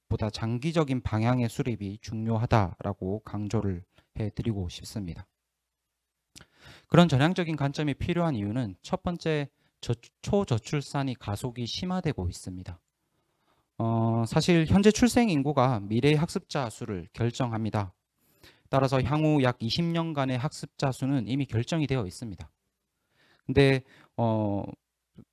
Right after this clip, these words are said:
그 결과를 살펴보면 약 십 년 뒤에는 급속도로 학령 인구가 줄어들고 그 상황을 비추어 볼 때 우리가 준비할 수 있는 기간은 한 십 년 정도로 보입니다. 근데 이 십 년이라는 것이 누군가는 길다고 할지 모르겠지만 정책을 준비하는 입장에서는 결-, 결코 길지 않습니다.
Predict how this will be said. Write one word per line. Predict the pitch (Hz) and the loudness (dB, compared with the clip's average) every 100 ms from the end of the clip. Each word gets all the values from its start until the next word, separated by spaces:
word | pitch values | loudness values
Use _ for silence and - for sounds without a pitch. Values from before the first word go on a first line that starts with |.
| _ - | _ 0
그 | 135 135 | 2 2
결과를 | 123 120 131 127 | 2 4 4 2
살펴보면 | 165 - 165 95 120 131 95 | -2 -2 -4 -2 -2 -4 -4
약 | 107 | -8
십 | - | -6
년 | 190 196 180 | -4 -4 -4
뒤에는 | 135 123 143 135 | -4 -2 -2 -2
급속도로 | - - 196 - 117 | -2 -4 -4 -2 -2
학령 | 151 156 156 | -2 -2 -2
인구가 | 104 101 113 101 | -2 -4 -4 -4
줄어들고 | - - 135 107 - 85 - 160 170 _ _ _ _ | -4 -4 -2 -4 -8 -10 -10 -14 -18 _ _ _ _
그 | 147 | -4
상황을 | 156 147 151 156 | -2 -2 0 0
비추어 | - 113 165 147 | -2 -4 -2 -2
볼 | 131 | -4
때 | - 139 | -4 -4
우리가 | 107 120 127 | -2 -2 -4
준비할 | 123 110 131 139 | -4 -2 -2 -2
수 | - | -2
있는 | 131 131 | -2 -2
기간은 | 117 107 104 107 110 | -2 -2 -2 -2 -2
한 | 127 | -4
십 | 131 185 | -4 -6
년 | 180 175 175 170 165 - _ | -4 -2 -2 -2 -6 -12 _
정도로 | - 101 95 92 82 85 - | -8 -6 -6 -6 -6 -10 -8
보입니다. | - 104 92 78 - _ _ _ _ _ _ _ _ _ _ _ | -4 -2 -4 -8 -12 _ _ _ _ _ _ _ _ _ _ _
근데 | 151 | 2
이 | 156 | 2
십 | 165 208 | 2 -2
년이라는 | 208 214 196 165 139 | 2 2 2 0 0
것이 | 113 101 156 127 - | -2 -6 -6 -8 -8
누군가는 | 131 180 190 185 170 | -6 -4 -2 -4 -4
길다고 | - 110 131 131 | -4 -4 -2 -2
할지 | 135 135 - | -4 -6 -12
모르겠지만 | 101 92 107 - 92 110 113 | -10 -8 -8 -10 -8 -8 -6
정책을 | 127 139 175 | -6 -4 -4
준비하는 | 139 117 135 | -2 -2 0
입장에서는 | 135 131 131 117 | -2 -4 -4 -2
결-, | - | -2
결코 | 101 117 117 - | 0 0 2 0
길지 | - 101 - | -2 -4 -4
않습니다. | 98 85 - 107 - | -6 -6 -10 -14 -14